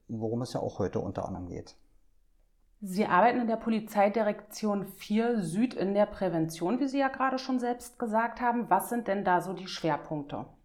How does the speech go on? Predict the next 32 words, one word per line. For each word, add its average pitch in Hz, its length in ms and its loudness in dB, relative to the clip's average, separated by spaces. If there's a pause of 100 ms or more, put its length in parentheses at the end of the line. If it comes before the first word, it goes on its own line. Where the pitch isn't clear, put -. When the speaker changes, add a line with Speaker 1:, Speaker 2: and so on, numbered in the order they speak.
(260)
Speaker 1:
Ja, 135 140 6
ich - 160 -2
arbeite 120 320 6
dor-, 117 340 4
dort 110 220 0
im 110 80 -2
Stabsbereich 101 760 2
vier. 185 460 -2
Das - 240 2
ist, - 540 -6
äh, 107 220 -2
die 120 140 0
Abteilung, 107 520 0
die 98 100 -4
für 107 140 -8
Prävention 117 600 -4
und 101 140 -6
Öffentlichkeitsarbeit 120 1500 -4
themenverantwortlich 117 920 -2
ist. - 360 -6 (600)
Und, 104 460 2
äh, 104 240 0
wir 107 140 2
betreuen 104 720 0
dort 98 300 4
sowohl 98 320 -2
die 101 80 -8
Kriminalprävention 117 1080 2
als 104 240 -6
auch 107 200 -4
die - 80 -20
Verkehrssicherheitsarbeit 127 1400 0